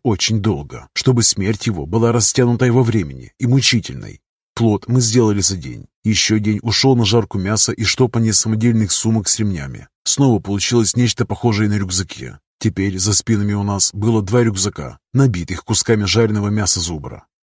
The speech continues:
Переправа через пролив заняла много времени,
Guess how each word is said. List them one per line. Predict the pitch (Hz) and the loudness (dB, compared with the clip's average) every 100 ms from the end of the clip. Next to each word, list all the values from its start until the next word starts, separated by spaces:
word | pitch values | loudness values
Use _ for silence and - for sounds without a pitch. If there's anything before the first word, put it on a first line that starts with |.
| _ | _
Переправа | 120 113 107 104 | 0 0 0 -2
через | 98 107 104 | -2 -2 -2
пролив | - 104 104 104 - | -2 -2 0 -2 -4
заняла | 95 120 113 110 | 0 2 2 2
много | 117 120 85 | 2 0 0
времени, | 85 95 71 58 - | -4 -6 -6 -12 -18